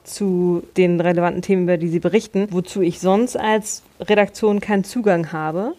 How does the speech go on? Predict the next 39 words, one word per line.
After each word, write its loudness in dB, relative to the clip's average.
Und 4
für -4
unsere 0
Werbekunden 2
genau 4
das 0
Gleiche. 2
Was -2
sagt 2
denn 2
die 0
Zielgruppe, -2
die -2
ihr 2
auf -6
dem -4
Thema 2
E-Mobility 0
erreichen -2
wollt? -2
Was -2
sagen 2
die, -2
die -2
denn -2
zu -10
euren -2
Kernthemen? -6
Darüber 4
hinaus 4
haben 0
Verlagspartner 0
davon -2
ein, -2
also -8
besseres -4
Verständnis -2
ihrer -2
Zielgruppen. -4